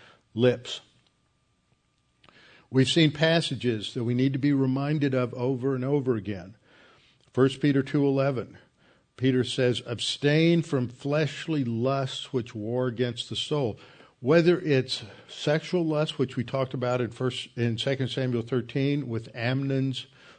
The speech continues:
sexual lust for his half-sister Tamar, or whether it's Absalom, who will be the focus of our study from chapter, uh, fourteen through chapter eighteen, whether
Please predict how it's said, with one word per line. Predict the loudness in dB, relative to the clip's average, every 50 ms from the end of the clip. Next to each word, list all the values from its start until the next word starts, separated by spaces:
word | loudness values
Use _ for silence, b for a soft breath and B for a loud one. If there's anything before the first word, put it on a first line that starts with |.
| B -20
sexual | -8 -2 0 0 0 0 -4 -4 -2 -2 -2 -2
lust | -2 -2 -2 -2 -4 -4 -6 -8
for | -6 -4 -4 -4 -2
his | -4 -4 -4 -4 -6
half-sister | -10 -8 -6 -6 -6 -6 -6 -4 -4 -2 -2 -4 -4 -6 -8
Tamar, | -8 -10 -8 -6 -4 -4 -2 -4 -4 -4 -4 -4 -6 -8 -10 B B B B B B B B B
or | 0 2 2
whether | 4 4 4 4 4 4 2 0 0
it's | 0 -2 -2 -2 -4 -8 -12 -12 -16 _ _ _ _ _
Absalom, | 0 2 2 2 2 0 -4 -4 -4 -2 -2 -2 -2 -2 -2 -2 -4 -6 -8 -10 -10 -10 -6
who | -2 0 0
will | 0 0 2
be | 0 0 0
the | 0 -4
focus | -4 -4 -4 -4 -2 -4 -6 -6 -6
of | -6 -4
our | -4 -6 -6
study | -6 -6 -2 0 0 2 0 -2
from | -2 -6 -8 -8 -8
chapter, | -6 -4 -4 -4 -4 -4 -4 -6 -6 -6 B B B B B B B B B B -10
uh, | -8 -8
fourteen | -8 0 2 4 4 4 2 0 0 2 2 2 2
through | 0 -2 -4 -6
chapter | -4 -2 -2 -2 -2 -2 -4 -6 -6 -4 -2
eighteen, | 0 0 0 -2 -4 -4 -4 -4 -4 -4 -6 -8 -8 b b b b b b b b b b b
whether | 2 4 4 6 4 2